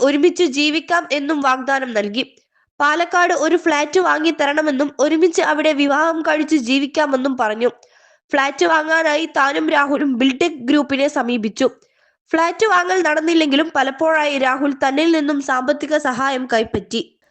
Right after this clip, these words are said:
വില കൂടിയ വാച്ചുകളും വസ്ത്രങ്ങളും ചെരുപ്പുകളും സൗന്ദര്യവർദ്ധക വസ്തുക്കളും വാങ്ങി നൽകി. ഇതിൽ ചെരുപ്പിന് മാത്രം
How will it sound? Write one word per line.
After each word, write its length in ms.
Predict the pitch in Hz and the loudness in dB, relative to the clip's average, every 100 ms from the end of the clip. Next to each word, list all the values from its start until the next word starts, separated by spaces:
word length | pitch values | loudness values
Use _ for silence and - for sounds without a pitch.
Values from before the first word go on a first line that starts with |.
| _ - | _ 4
വില 180 | 330 427 | 6 6
കൂടിയ 340 | 453 466 453 440 | 4 4 2 0
വാച്ചുകളും 560 | 330 349 349 392 370 359 | 0 0 0 2 2 0
വസ്ത്രങ്ങളും 580 | 311 330 359 370 339 320 | -4 -2 -2 0 2 0
ചെരുപ്പുകളും 600 | 311 294 311 359 294 294 254 | 0 0 2 2 2 -2 -4
സൗന്ദര്യവർദ്ധക 920 | 277 277 294 320 320 302 294 269 294 | -4 -2 -2 0 0 0 -2 -2 0
വസ്തുക്കളും 680 | 294 285 - 339 254 269 240 | 0 -2 -2 0 0 -2 -2
വാങ്ങി 300 | 233 269 269 | -2 0 0
നൽകി. 380 | 214 208 202 - _ _ _ _ _ _ _ - | 0 -2 -6 -8 _ _ _ _ _ _ _ -2
ഇതിൽ 240 | 247 311 285 | 2 2 -2
ചെരുപ്പിന് 480 | - 269 277 349 349 | -2 -2 0 -2 0
മാത്രം 380 | 349 339 330 | 0 2 2